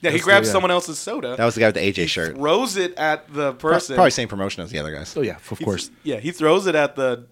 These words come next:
Speaker 1: at the poor indie talent, but then if you notice clearly, more soda got on him than the person he was throwing it at.
Speaker 3: <laughs>
Speaker 1: And I thought that was hilarious.
Speaker 3: Uh, yeah, he, yeah, he started talking about, you know, the cups, how they produce too much, uh, too much plastic. Well, I mean,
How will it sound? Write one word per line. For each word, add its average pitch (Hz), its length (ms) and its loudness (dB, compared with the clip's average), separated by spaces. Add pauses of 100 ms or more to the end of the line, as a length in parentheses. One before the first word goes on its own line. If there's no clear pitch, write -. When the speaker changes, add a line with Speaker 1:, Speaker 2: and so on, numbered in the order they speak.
Speaker 1:
at 120 160 -10
the 120 80 -12
poor 113 300 -6
indie 110 260 -10
talent, 117 460 -8 (180)
but - 160 -12
then 156 380 -2 (1000)
if 147 160 -10
you 160 120 -2
notice 156 380 0
clearly, 165 520 -2 (160)
more 147 260 0
soda 170 380 2
got 143 240 0
on 135 160 -2
him 123 400 -8
than 127 140 -6
the 120 80 -4
person 123 320 -6
he 131 100 -10
was 113 140 -8
throwing 123 340 -10
it 160 140 -4 (120)
at. 147 400 -4
Speaker 3:
<laughs> 143 140 -6
Speaker 1:
And 151 140 -4
I 165 60 4
thought 147 260 0
that 139 160 0
was 135 140 -6
hilarious. 131 800 -16
Speaker 3:
Uh, 107 240 4
yeah, 120 260 6
he, 127 260 -2
yeah, 120 80 8
he 113 80 2
started 120 220 2
talking 113 220 2
about, 110 220 2
you 107 100 -4
know, 104 240 2
the 95 120 -4
cups, 120 400 2
how 117 140 4
they 104 200 4
produce 131 320 0
too 143 140 -2
much, 120 340 2
uh, 110 240 4 (540)
too 120 160 -2
much 117 180 -2
plastic. 123 320 0
Well, 104 100 -2
I 101 40 -4
mean, 104 240 -4